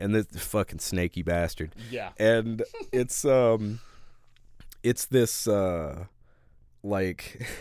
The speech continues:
Speaker 1: uh, it, it's this complete power shift at that point
Speaker 2: Mm-hmm.
Speaker 1: because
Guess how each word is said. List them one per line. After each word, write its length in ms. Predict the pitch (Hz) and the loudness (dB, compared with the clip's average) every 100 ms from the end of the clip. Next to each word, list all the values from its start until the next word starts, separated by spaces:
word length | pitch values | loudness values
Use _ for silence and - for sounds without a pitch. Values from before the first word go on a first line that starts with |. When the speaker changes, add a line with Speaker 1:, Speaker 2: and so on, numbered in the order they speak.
| - - - - - _ - - - - _ - - - - - - - - - | -14 -20 -20 -20 -20 _ -20 -20 -20 -20 _ -20 -20 -20 -20 -20 -20 -20 -20 -12
Speaker 1:
uh, 280 | - 98 90 - | -4 -2 -2 0
it, 160 | 135 120 | 0 0
it's 180 | 135 - | -2 -2
this 180 | 123 - | -6 -4
complete 480 | 120 107 147 143 | -6 -6 -4 -2
power 320 | - 110 120 107 | 2 2 2 0
shift 280 | 98 - | -2 -4
at 100 | 87 - | -4 -4
that 180 | 76 | -4
point 320 | - 82 78 - | -4 -6 -6 -8
Speaker 2:
Mm-hmm. 220 | 85 76 | -8 -4
Speaker 1:
because 680 | 87 85 82 82 82 - | 0 0 0 -2 -6 -12